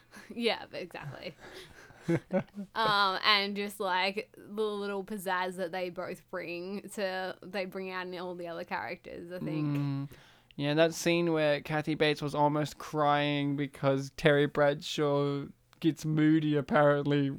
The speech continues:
Speaker 2: really added some pizzazz.
Speaker 1: Or that she's scared to be alone with him.
Speaker 2: Yeah,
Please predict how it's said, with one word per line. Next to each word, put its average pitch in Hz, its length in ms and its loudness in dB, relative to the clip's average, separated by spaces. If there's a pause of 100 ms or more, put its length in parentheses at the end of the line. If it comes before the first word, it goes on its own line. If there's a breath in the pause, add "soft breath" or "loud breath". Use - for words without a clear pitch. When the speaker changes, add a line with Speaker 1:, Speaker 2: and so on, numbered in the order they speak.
(180)
Speaker 2:
really 160 320 8
added 156 300 8
some 156 200 0
pizzazz. 147 920 4 (320 soft breath)
Speaker 1:
Or 220 360 -2
that 208 200 -6
she's 214 160 -10
scared 190 360 -4
to 202 60 -8
be 208 120 -4
alone 180 360 -4
with 196 120 -8
him. 262 420 2
Speaker 2:
Yeah, 208 440 8